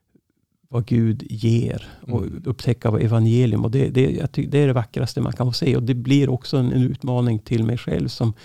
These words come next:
Speaker 1: gammal kristen att,
Speaker 2: Mm.
Speaker 1: eh, att leva i det här och komma ihåg hur, vad, vilket fantastiskt erbjudande, vilket under det är.
Speaker 2: Mm.
Speaker 1: Att, att, eh, få ett liv som är en helhet, som en, en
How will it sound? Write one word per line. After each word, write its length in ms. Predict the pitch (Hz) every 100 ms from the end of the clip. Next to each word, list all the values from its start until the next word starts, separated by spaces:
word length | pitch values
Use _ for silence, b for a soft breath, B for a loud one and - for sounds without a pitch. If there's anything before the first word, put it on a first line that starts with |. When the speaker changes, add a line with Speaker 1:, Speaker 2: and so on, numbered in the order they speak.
| b b b -
Speaker 1:
gammal 420 | 127 110 120 117
kristen 580 | - 123 110 - - -
att, 160 | -
Speaker 2:
Mm. 160 | 107 98 -
Speaker 1:
eh, 180 | - 123 - -
att 240 | - - 120
leva 440 | 131 113 113 131
i 80 | 120
det 80 | 104
här 300 | - - -
och 200 | - - - - - _ _
komma 320 | _ 120 123
ihåg 380 | 107 147 123 110
hur, 240 | 113 120 143
vad, 360 | 143 - 123 -
vilket 260 | 127 113
fantastiskt 680 | - 110 - 123 - 117 - _ _ _ _ _ _
erbjudande, 580 | 135 135 127 156 120 110
vilket 240 | 110 - -
under 380 | 160 147 98
det 80 | 117 -
är. 160 | 113 - B B B
Speaker 2:
Mm. 240 | 110 95
Speaker 1:
Att, 240 | 123 - -
att, 300 | 120 - 123
eh, 180 | - -
få 420 | - 131 120 -
ett 240 | - - 113
liv 480 | 117 143 120 104
som 400 | 101 - 110 113 - _ _ -
är 180 | 113
en 100 | 110
helhet, 640 | 104 151 131 107 131 127 -
som 180 | - 117
en, 180 | 113
en 260 | - 117